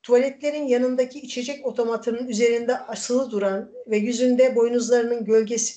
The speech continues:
yüzüne boynuzlarının gölgesi düşen o doldurulmuş geyik kafasına dehşet içinde baka kaldığın zamana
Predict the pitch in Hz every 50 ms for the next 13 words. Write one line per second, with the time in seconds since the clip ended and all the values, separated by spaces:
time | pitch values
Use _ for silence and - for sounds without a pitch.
0 | - _ _ 226 214 202 226 240 247 262 277 277 214 226 220 226 233 240 233 240
1 | 247 233 233 240 247 240 220 220 220 220 208 233 226 - 254 220 208 196 - -
2 | 196 202 220 220 - _ _ _ - - 233 208 190 214 220 226 220 202 226 226
3 | 233 233 247 247 240 - - 214 226 254 247 240 - - 214 220 214 202 - -
4 | 220 220 202 214 202 - - 254 247 - - - 214 208 208 196 196 196 - 247
5 | 233 240 208 185 185 180 185 190 185 190 180 180 180 180 190 185 185 185 180 180
6 | 175